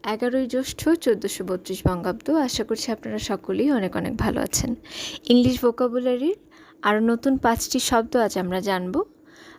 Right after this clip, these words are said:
পাশাপাশি শব্দগুলোর বাংলা অর্থ, ইংলিশ উচ্চারণ এবং শব্দগুলো দিয়ে গঠিত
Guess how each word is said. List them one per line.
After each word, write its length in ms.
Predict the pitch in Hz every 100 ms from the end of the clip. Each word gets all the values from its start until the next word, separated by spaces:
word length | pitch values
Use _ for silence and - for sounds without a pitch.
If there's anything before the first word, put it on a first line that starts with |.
| -
পাশাপাশি 580 | 202 - 233 202 - 349 403 - -
শব্দগুলোর 540 | 202 185 196 202 214
বাংলা 320 | 202 202 202 -
অর্থ, 360 | 220 247 - - 311 403 -
ইংলিশ 220 | 190 185 -
উচ্চারণ 460 | 196 - 214 220 381 - - - -
এবং 200 | - 202 196
শব্দগুলো 560 | - 196 185 208 214 220
দিয়ে 180 | 233 226
গঠিত 340 | 196 - -